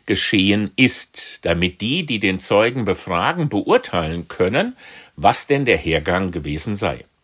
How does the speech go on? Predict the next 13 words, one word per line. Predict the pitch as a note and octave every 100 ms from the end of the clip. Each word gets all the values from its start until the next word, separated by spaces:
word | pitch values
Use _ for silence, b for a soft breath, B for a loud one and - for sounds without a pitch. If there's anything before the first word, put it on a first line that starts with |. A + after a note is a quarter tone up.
| _ _ B B B B B
Am | - G3+
besten | F3+ - F#3+
sind | F#3 F#3
natürlich | C#3 - D#3 B2 -
Tat- | - A2+ C3 - D#3+
oder | D#3 D3 -
Alibi-Zeugen, | F#3 G#3 D3+ G#2 - - G#2 C3+ F#3
die | E3
einen | C3+ A#2+
konkreten | B2+ A2+ B2+ F3 D3
Sachverhalt | G#2+ C#3 F3 - D3 C#3+ -
idealerweise | B2 G#2+ G2+ D#3 F3+ C#3+ B2 G#2
sachlich | - A#2+ - G3 G#3+ -